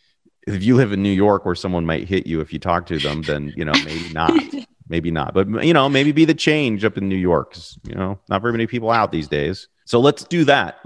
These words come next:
Speaker 1: And let's think about how our interactions affect both business people and just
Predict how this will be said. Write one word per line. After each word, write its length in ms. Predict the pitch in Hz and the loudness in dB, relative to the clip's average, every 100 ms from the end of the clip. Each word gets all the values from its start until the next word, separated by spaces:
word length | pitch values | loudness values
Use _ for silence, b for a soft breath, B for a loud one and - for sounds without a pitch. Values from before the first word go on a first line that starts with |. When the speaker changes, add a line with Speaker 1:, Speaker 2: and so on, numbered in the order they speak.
| - | -6
Speaker 1:
And 100 | 95 | -2
let's 240 | 98 - | -2 -4
think 320 | - - 123 | -4 0 2
about 260 | 135 120 110 | 2 0 -2
how 360 | - 110 104 110 | -2 2 4 4
our 160 | 110 | 2
interactions 840 | 98 101 90 73 73 73 71 69 - | 2 0 0 0 -4 -8 -8 -8 -10
affect 760 | 85 - _ 98 98 - - _ _ _ _ _ - | -12 -14 _ 0 0 -6 -20 _ _ _ _ _ -10
both 340 | 78 80 - | -2 -2 0
business 320 | - 110 113 | 0 0 -2
people 540 | - 107 104 101 98 - | -4 -4 -4 -4 -6 -6
and 160 | 85 76 | -8 -6
just 360 | 80 - - | -8 -10 -16